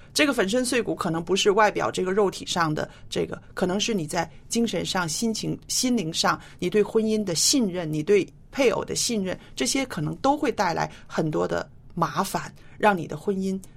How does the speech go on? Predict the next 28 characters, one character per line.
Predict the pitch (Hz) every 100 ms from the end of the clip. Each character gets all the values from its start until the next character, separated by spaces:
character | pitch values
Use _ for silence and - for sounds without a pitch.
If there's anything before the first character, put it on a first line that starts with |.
| -
埋 | 196 165 185
下 | 240 208
了 | 170
很 | -
多 | 151 160
炸 | 156 190 156
弹。 | - 170 - - - - -
但 | 269
是 | 214 226 185 - - - - - - -
我 | -
跟 | 190 220
他 | 233
说， | 220 226 214
你 | 165
从 | - 160 175 196 - - - -
上 | - 254 208
帝 | 190 208 165
的 | 147 - -
旨 | - -
意 | - 160
上 | - 160
面 | 151 151
看， | - 180 143 - - - - -
你 | 156
就 | 180
会 | 175
看 | 180 185 160
到 | 156 160